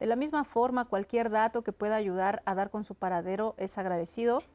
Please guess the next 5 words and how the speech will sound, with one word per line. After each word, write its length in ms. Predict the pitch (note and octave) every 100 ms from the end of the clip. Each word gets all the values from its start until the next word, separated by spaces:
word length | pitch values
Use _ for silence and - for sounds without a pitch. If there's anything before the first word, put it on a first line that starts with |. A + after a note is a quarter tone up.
| - - - _ -
Y 100 | B3
la 160 | C#4
última 400 | E4 F#4 F4 E4+
fotografía 760 | D4+ C4 A#3 A3+ G#3+ A3+ A3 A3
corresponde 640 | G#3 G3 - A3 A3 A3